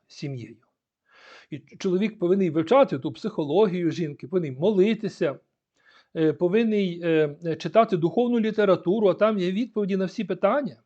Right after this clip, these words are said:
Обов'язково там є відповіді на всі питання.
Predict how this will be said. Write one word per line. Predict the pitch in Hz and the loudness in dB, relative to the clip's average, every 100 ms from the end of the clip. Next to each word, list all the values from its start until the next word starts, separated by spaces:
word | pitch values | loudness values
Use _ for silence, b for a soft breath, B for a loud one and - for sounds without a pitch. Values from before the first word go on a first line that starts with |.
| _ _ _ _ _ _ _ _ 165 | _ _ _ _ _ _ _ _ -2
Обов'язково | 165 185 175 285 294 | 0 0 0 2 2
там | 196 185 160 | 4 4 2
є | 147 | -2
відповіді | 269 - 262 233 170 | -4 -4 -6 -4 -4
на | 147 | -6
всі | - 196 | -8 -10
питання. | 214 214 113 110 | -10 -12 -16 -18